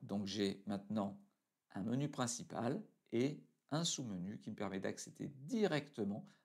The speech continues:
à partir de la page d'accueil à la bonne recette. Si je viens sur salade de penne, par contre, comme j'ai supprimé, euh, l'entrée,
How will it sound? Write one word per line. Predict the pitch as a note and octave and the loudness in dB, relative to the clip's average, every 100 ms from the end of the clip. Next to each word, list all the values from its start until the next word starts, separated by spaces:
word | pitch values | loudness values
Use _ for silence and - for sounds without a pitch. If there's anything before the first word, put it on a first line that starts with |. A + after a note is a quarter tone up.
| _ | _
à | - F#3 | 4 4
partir | - - - A2 - _ _ _ _ - | 2 -2 -6 -8 -8 _ _ _ _ -2
de | A#2+ | 6
la | C#3+ A2 | 8 8
page | G#2 F2+ | 4 -2
d'accueil | F2 - A2 C#3+ D3+ - _ _ | -4 0 2 2 0 -12 _ _
à | A#2 A#2+ | 4 6
la | A2+ | 6
bonne | G2+ | 2
recette. | F#2+ F2+ - - - _ - _ _ _ _ _ _ _ _ _ _ _ _ _ _ _ _ _ _ _ _ _ _ _ - | 0 -6 -10 -14 -20 _ -20 _ _ _ _ _ _ _ _ _ _ _ _ _ _ _ _ _ _ _ _ _ _ _ -2
Si | - B2+ | 2 2
je | A2+ | 2
viens | G2+ G#2 G2 | 2 4 2
sur | - - | 0 0
salade | - G2 F#2+ | 0 0 -2
de | G2 | -2
penne, | - A2+ D3 - - | 0 0 0 -4 -10
par | F#2 - | -10 -6
contre, | C3 C3+ - - - | -6 -8 -12 -12 0
comme | A#2 | 0
j'ai | G2+ G#2 | 2 -2
supprimé, | - - - E3 - B2+ A2+ G#2 - _ _ _ F#2 | 0 0 0 -2 -2 2 2 0 -10 _ _ _ 2
euh, | F#2+ - - | 2 2 -2
l'entrée, | A2+ A2 G2+ C3 D3+ | -2 -2 0 0 0